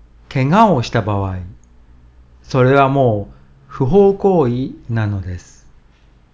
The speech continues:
しかし、不法行為とビジネスとに一体どんな関係があるのでしょうか？実は大変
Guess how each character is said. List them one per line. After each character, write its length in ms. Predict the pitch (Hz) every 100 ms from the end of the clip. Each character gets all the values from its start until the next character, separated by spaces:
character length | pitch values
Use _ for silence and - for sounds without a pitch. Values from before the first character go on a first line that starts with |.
| _ _ - _ _ _ _ _ _ _ - - - _ _ -
し 100 | -
か 160 | 147
し、 380 | - 139 202 - - _ _ _ _ _
不 140 | - 143
法 260 | 214 233
行 300 | 233 240 233
為 100 | 165
と 400 | - 123 123 131 - - - 139
ビ 140 | 180
ジ 80 | 202
ネ 140 | 151
ス 120 | -
と 160 | - 117
に 300 | 104 101 110 - -
一 100 | 127
体 480 | - - 135 127 127 269
ど 320 | 127 104 165
ん 100 | 262
な 120 | 226 135
関 300 | 135 131 127
係 200 | 127 123
が 380 | 135 151 - -
あ 120 | 156
る 100 | 147
の 160 | 120 104
で 140 | 98
し 80 | -
ょ 80 | 95
う 80 |
か？ 240 | 92 90 85 - _ _ _ _ _ _ _ _ _ _ _ _ - _ _ - _ _ _ _ - 117
実 280 | 131 135
は 380 | 123 120 151 - - _ - -
大 280 | 107 135 156
変 380 | 180 190 185